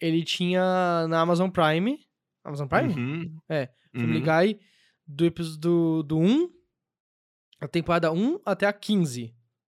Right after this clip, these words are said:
Speaker 1: né? E eu assisti todos esses, né, uns anos atrás. E aí ele, ele, é, não, não tinha mais nenhum streaming, sumiu, né?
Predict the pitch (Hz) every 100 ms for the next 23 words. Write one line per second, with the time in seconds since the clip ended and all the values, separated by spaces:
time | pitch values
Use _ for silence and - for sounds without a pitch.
0 | _ 147 151 202 - 156 139 160 - 190
1 | 208 180 156 147 135 - 127 - _ _
2 | _ _ - 143 143 160 151 147 160 143
3 | 123 - _ _ _ _ _ _ _ _
4 | _ _ 190 202 214 208 214 226 226 233
5 | 220 220 220 220 226 220 214 202 185 175
6 | 165 151 143 135 131 120 _ _ _ _
7 | _ _ 170 170 175 180 180 175 165 160
8 | 156 147 139 139 131 127 123 127 _ _
9 | - 151 139 131 131 135 135 123 - _
10 | 196 202 226 226 226 262 240 240 226 233
11 | 269 - 240 170 143 - _ - 190 208
12 | 170 131 _ _ _ _ 151 151 214